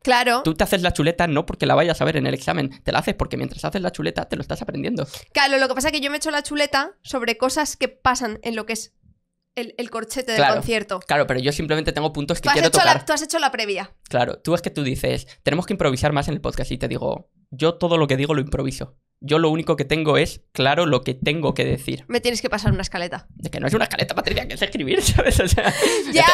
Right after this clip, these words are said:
Speaker 2: esto
Speaker 1: pero
Speaker 2: es básico, es básico de, de, mm, de cualquier tipo de guionización, ra-, narración, etcétera, ¿sabes?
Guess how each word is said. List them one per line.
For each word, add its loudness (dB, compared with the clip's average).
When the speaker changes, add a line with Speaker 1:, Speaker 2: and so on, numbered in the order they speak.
Speaker 2:
esto 6
Speaker 1:
pero 6
Speaker 2:
es 4
básico, 2
es 2
básico 0
de, 4
de, 2
mm, 2
de 0
cualquier 0
tipo -2
de 4
guionización, 2
ra-, 0
narración, 0
etcétera, -4
¿sabes? -4